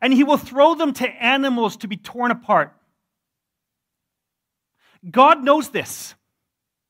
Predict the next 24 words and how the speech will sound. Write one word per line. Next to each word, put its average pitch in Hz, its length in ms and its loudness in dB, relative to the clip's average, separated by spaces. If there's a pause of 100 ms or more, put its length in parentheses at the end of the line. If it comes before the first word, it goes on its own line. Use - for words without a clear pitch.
(300)
James 214 320 -8
doesn't, 135 380 -12 (520)
per - 200 -16
se. 160 480 -18 (560)
He 208 100 -14
may 208 140 -6
have 214 160 -2
inclinations. 202 640 -10 (200)
Persecution 247 600 -4
is 214 140 -4
already 220 140 2
bubbling. 240 580 0 (2250)
What 277 380 0
would 339 160 -4
you 330 140 0
have 262 600 2
your 233 240 -4
apostles 254 800 0 (140)
teach - 720 -6 (380)
and 240 160 -2
say 302 480 -4
to 302 240 -6
this 240 240 -8
church - 580 0